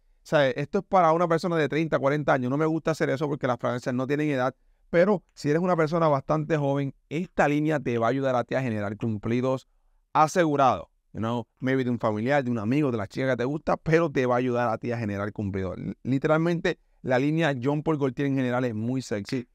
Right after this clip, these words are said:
Trabajo en una perfumería. Esa es la razón por la cual no he estado subiendo mucho contenido, porque estoy muy ocupado trabajando. Yo no estuve varios meses sin trabajar y, pues, tengo varias cosas personales que cubrir.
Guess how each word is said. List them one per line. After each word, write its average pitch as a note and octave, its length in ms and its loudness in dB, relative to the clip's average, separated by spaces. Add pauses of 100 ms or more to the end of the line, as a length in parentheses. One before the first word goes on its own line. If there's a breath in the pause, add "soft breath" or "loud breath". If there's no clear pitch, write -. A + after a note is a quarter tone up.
(160)
Trabajo D3 640 2 (100)
en A#2 160 -4
una C3 160 0
perfumería. C3+ 640 0
Esa B2 220 -4
es D3+ 60 -4
la D3 160 2
razón C3+ 360 0
por C#3 100 -2
la B2+ 100 2
cual A#2 180 -2
no A#2+ 60 -4
he - 20 -6
estado C#3+ 260 0
subiendo C#3+ 340 -2
mucho C#3 320 -2
contenido, C#3 580 -2 (300)
porque C3 260 -4
estoy B2+ 240 -4
muy D3 160 0
ocupado C3 720 0 (180)
trabajando. B2+ 800 2 (420)
Yo F#2+ 100 -4
no G#2+ 100 0
estuve A2 320 0
varios G#2+ 340 0
meses B2 260 -4
sin B2+ 120 0
trabajar A#2 500 0
y, A2+ 60 -2
pues, F2 180 -12 (320)
tengo A2+ 260 0
varias B2 220 0
cosas B2 220 -2
personales B2+ 480 -2
que C#3+ 160 0
cubrir. D3 460 0